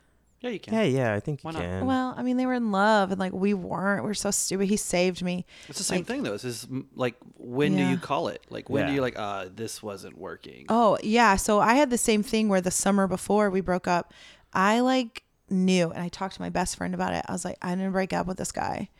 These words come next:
Speaker 3: It's not right. I need to leave." And she's like, "No, you're fine. We'd been together so long. You're fine. It's just, like, a phase." And then he dumped me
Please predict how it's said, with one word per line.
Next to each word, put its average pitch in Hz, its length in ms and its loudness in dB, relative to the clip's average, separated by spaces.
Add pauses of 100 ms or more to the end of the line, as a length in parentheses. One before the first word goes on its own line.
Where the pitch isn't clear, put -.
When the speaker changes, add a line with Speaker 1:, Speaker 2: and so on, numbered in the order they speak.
(420)
Speaker 3:
It's - 120 -10
not 185 140 -2
right. 80 240 -6 (240)
I 185 60 -4
need 185 160 -2
to - 100 -4
leave." 180 460 -8 (160)
And 185 80 -10
she's 185 160 -10
like, 190 100 -8
"No, 175 500 -4 (580)
you're 190 180 -4
fine. 202 720 2
We'd 208 180 -4
been 240 80 -4
together 214 240 -4
so 175 300 -6
long. 220 360 0 (300)
You're 190 160 -6
fine. 233 760 0 (520)
It's - 180 -4
just, 196 160 -2
like, 190 100 -4
a 185 40 -6
phase." 208 920 0 (340)
And 180 140 -6
then 180 100 -4
he 190 160 -2
dumped 180 260 -4
me 185 540 -2